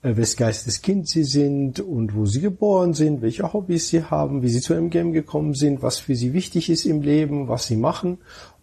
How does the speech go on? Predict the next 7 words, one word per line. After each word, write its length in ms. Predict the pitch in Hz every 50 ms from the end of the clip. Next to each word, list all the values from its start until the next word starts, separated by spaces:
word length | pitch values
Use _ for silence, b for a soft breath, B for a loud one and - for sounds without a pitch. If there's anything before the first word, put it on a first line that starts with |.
| _ -
Und 200 | - 185 185 -
genau 280 | - 185 185 202 226
das 200 | 214 208 202 -
Gleiche 560 | - - 143 135 151 165 165 - 175 170 165 165 b b b b b b b b b b
erzählen 580 | 147 131 - - - 135 135 139 151 147 147
dann 300 | 135 139 135 139 143 139 - - -
die 240 | - 131 127 127 131